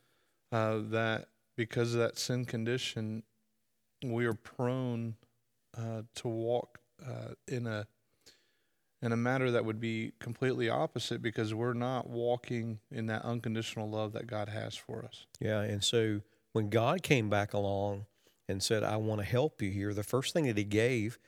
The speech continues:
Speaker 2: to point us in the right direction was he gave it to Moses. He gave the Ten Commandments, and all those commandments, uh, the first four of how we love God, and the last six are how we love each other.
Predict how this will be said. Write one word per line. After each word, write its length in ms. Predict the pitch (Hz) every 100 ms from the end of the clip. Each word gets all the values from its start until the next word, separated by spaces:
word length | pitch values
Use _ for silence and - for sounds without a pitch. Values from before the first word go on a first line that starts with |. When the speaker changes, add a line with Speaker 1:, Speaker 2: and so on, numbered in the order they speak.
| _ _ -
Speaker 2:
to 100 | -
point 280 | - 123
us 120 | 110 117
in 100 | 104
the 120 | 101
right 300 | 110 110 - -
direction 640 | 104 107 131 - 101 107
was 140 | 104 104
he 80 | 107
gave 260 | 110 110
it 80 | -
to 80 | 104
Moses. 540 | 104 123 135 98 104 - _ _ _
He 80 | 107
gave 260 | 107 104
the 80 | 107
Ten 280 | - 120 113
Commandments, 540 | 107 113 139 113 95
and 120 | 104
all 200 | 104 151
those 200 | 185 117
commandments, 720 | - 104 101 139 120 95 - - _ _ _ _
uh, 220 | 98 95
the 100 | 104
first 300 | 98 127 123
four 220 | - 123 120
of 300 | 117 113 107
how 180 | 113 113
we 160 | 107 107
love 340 | 107 107 101
God, 460 | 107 107 117 143 139 _ _ _ _ -
and 120 | 101
the 80 | 101
last 360 | 104 110 110
six 280 | - - -
are 60 | 95
how 200 | 107 107
we 120 | 107
love 260 | 107 107 101
each 180 | 98 -
other. 380 | 107 123 98